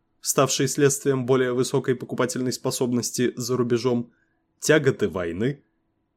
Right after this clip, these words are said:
все эти факторы в феврале тысяча семьсот девяносто седьмого года спровоцировали масштабный набег на банки, включая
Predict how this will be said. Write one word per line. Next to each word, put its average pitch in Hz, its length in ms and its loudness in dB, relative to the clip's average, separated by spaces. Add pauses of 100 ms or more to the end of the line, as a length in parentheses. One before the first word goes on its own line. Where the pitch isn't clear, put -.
(140)
все 127 320 4
эти - 160 -6
факторы 143 600 -2 (200)
в - 80 -20 (120)
феврале 151 540 4 (160)
тысяча 151 400 0
семьсот 139 380 -2
девяносто 101 380 -4
седьмого 101 400 -4
года 143 380 2 (140)
спровоцировали 170 880 0
масштабный 156 640 -2
набег 98 480 -2
на 127 160 0
банки, 123 560 -2 (200)
включая 113 720 0